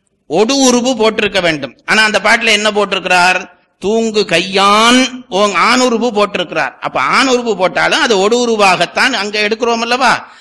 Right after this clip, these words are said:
அது போல இங்கேயும் எடு என்கிறார். ஒரு சின்ன சொல்லுக்கு விளக்கம் சொல்றதுக்கு சாட்சி எல்லாம் கூட்டிட்டு வருகிறார். நாங்க பெரிய விஷயத்துக்கே இப்ப சாட்சி இல்லாம சொல்லிவிட்டு போயிருவோம். நாம சொல்றதானே தீர்ப்பு. அப்ப அதை சொல்லுகிறார். இங்க பாருங்க, அந்த குறள் என்ன?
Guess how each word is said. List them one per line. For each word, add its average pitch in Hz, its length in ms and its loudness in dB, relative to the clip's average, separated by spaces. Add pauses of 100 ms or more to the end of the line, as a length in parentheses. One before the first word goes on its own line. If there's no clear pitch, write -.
(120)
அது 214 300 2
போல 226 260 2
இங்கேயும் 220 420 2
எடு 180 240 0
என்கிறார். 131 440 -6 (160)
ஒரு 147 180 -16
சின்ன 226 540 -6
சொல்லுக்கு 185 460 -8
விளக்கம் 160 360 -4
சொல்றதுக்கு 160 420 -10
சாட்சி 170 440 -6
எல்லாம் 165 300 -4
கூட்டிட்டு 147 280 -6
வருகிறார். 117 360 -12 (1120)
நாங்க 160 440 -6
பெரிய 175 340 -2
விஷயத்துக்கே 190 400 -4
இப்ப 185 220 0
சாட்சி 185 320 0
இல்லாம 175 300 0
சொல்லிவிட்டு 156 540 -6
போயிருவோம். 117 380 -8
நாம 131 260 -8
சொல்றதானே 185 500 -4
தீர்ப்பு. 170 460 -8 (500)
அப்ப 233 220 -2
அதை 180 220 0
சொல்லுகிறார். 127 400 -6
இங்க 165 180 -4
பாருங்க, 151 640 -2 (180)
அந்த 147 280 -6
குறள் 165 240 -4
என்ன? 196 460 -4